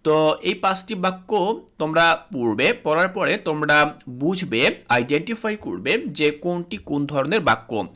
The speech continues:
যেমন দেখো, প্রথম বাক্যে লেখা রয়েছে, "I will go to Dhaka tomorrow।" আমি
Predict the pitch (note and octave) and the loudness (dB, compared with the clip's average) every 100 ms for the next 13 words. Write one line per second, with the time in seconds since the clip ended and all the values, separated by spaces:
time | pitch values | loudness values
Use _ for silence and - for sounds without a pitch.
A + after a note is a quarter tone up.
0 | - - _ - D#3 F#3 G3+ G3 - F3 | -20 -20 _ -4 0 0 0 -2 0 -2
1 | G#3+ - F3+ G3+ F#3+ F#3 F3 D#3 F3 F3 | -2 -6 -6 -2 -2 0 0 2 0 0
2 | F3 F#3+ F#3 C#3 C#3 D#3 D3 C3+ C#3+ D3 | -2 -4 2 4 4 2 0 -4 -4 -8
3 | D3 B2+ A3+ A3+ C3 A#2+ A2+ G#2 - - | -4 -4 -4 -6 -2 0 2 0 -2 -20
4 | - _ C3 D3 E3 F3 | -20 _ 0 2 4 2